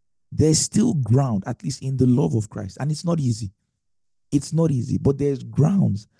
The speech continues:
in the love of Christ to still pursue, to still reach out and say, "No, I care about your walk with God. I care about the expression of your Christianity, and I will not leave you alone,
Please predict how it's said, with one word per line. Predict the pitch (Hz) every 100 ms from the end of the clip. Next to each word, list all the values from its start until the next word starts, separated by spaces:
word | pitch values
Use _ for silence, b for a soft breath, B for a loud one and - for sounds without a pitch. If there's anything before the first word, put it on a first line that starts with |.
| _ _ _ -
in | 135
the | 127 127
love | 123 156 170
of | 135 107
Christ | - - 113 95 - _ _ _ _ _ _
to | - 110
still | - 143 131
pursue, | - 101 - 104 87 _ _ _ _ _ _ _ _ _ _ _ _ _ _ -
to | 147
still | - 190 196
reach | 170 170 147
out | 127 117
and | 110 107
say, | - 131 127 120
"No, | 120 143 98 90 _ _ _ _ _ _ _ _ _ -
I | 117 - _
care | - 170 165 170 165 _ _ _ _ -
about | 120 131 143
your | 110 104
walk | 101 113 -
with | _ _
God. | 110 - _ _ -
I | - -
care | - 170 175 190 -
about | 117 117 123 139
the | - 113
expression | 101 - - - 143 - 135 123
of | 101
your | 98
Christianity, | - 101 - 110 104 - - 98 _ _ _ _ -
and | 107
I | 107
will | 107
not | 110 123 117
leave | 104 104
you | 98 85
alone, | 95